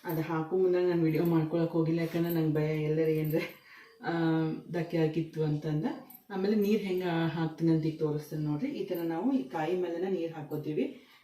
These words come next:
ಇಲ್ಲಿ ಮೇಲೆ ಹಿಂಗೆ ನೀರು ಹಾಕೋದ್ರಿಂದ ಆ ನೀರು, ಆ, ಒಳಗೆ ಘಟ್ಟದೊಳಗೆ ಇಳಿತಾವ್ರಿ.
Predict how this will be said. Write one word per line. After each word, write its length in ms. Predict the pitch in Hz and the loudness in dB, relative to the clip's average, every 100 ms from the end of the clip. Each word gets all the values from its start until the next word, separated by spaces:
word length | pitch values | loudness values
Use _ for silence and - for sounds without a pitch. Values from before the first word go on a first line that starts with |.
| - | 0
ಇಲ್ಲಿ 180 | 190 180 | 2 4
ಮೇಲೆ 180 | 185 202 | 2 2
ಹಿಂಗೆ 220 | 190 175 | 0 0
ನೀರು 240 | 170 165 | -4 -8
ಹಾಕೋದ್ರಿಂದ 460 | 156 165 160 165 220 | -12 -10 -8 -6 -4
ಆ 40 | 214 | -2
ನೀರು, 640 | 175 180 175 202 302 - - - _ - | -4 -4 -2 -2 -4 -8 -20 -20 _ -4
ಆ, 240 | 185 175 | 0 0
ಒಳಗೆ 380 | 170 175 175 151 | 4 6 6 6
ಘಟ್ಟದೊಳಗೆ 560 | 165 165 175 175 165 160 | 0 2 2 2 0 -4
ಇಳಿತಾವ್ರಿ. 360 | 147 156 233 | -2 -2 -2